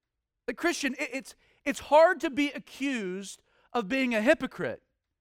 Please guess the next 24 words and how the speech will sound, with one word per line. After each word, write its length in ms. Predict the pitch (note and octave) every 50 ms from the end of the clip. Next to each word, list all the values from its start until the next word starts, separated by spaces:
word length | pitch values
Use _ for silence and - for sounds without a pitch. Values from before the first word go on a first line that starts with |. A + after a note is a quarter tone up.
| _ _ _ _ _ _ _ _ _ _ _ _ _ _ _ _ _
when 200 | F3+ A#3 C#4 B3+
the 60 | B3 B3+
basis 800 | F3+ E3+ C4 D4 E4+ D#4 A#3+ - - A3 D#3+ B2 - - - -
of 120 | A3 A#3 F#3
your 160 | A#3+ C#4+ C#4
relationship 800 | B3+ A#3+ A#3 A#3+ B3+ C#4+ C#4+ - - C#4 C#4+ A3+ - C#4+ C4+ C#4
with 160 | C4+ A#3 F#3+
God 560 | C4 C4+ B3+ A#3 F#3+ D#3+ D3+ D#3 F#3+ F#3+ G#3 _ _ _ _ _ _ -
is 200 | B3+ B3 G3+ -
on 260 | - B3 A#3+ A#3+ A3
Jesus' 640 | D#3 - B3+ D4 D#4 D4 B3+ E4 C4 - D4+ A#3+ G#3
work 580 | G#3 B3 B3 B3 B3+ C4 - - - - - _ _ _ _ _ _ _ _
and 240 | - F3+ E3+ E3+ E3+
not 300 | E3+ D#3 D3+ D#3+ - B2+
yours. 480 | C3 G#2+ F#2 - - - - - - - _ _ _ _ _ _ _ _ _ _ _ _ _ _ _ _ _ _ _ _ _ _ _ -
If 140 | - A#3+ -
your 160 | A3+ E4 E4+
message 540 | D#4+ C#4+ C4+ C#4 - - D4 C#4+ A#3+ - -
is 160 | - C#4 A3+ F#3
that 180 | B3+ B3+ B3+
your 220 | G3+ C4 C#4 C#4+ C4
relationship 680 | C4 A#3+ B3 B3+ C#4+ C4+ - C4+ C4+ - - D4 B3+
with 160 | C4 B3 G3
God 360 | F#3 B3 A#3+ B3 B3+ B3 G#3+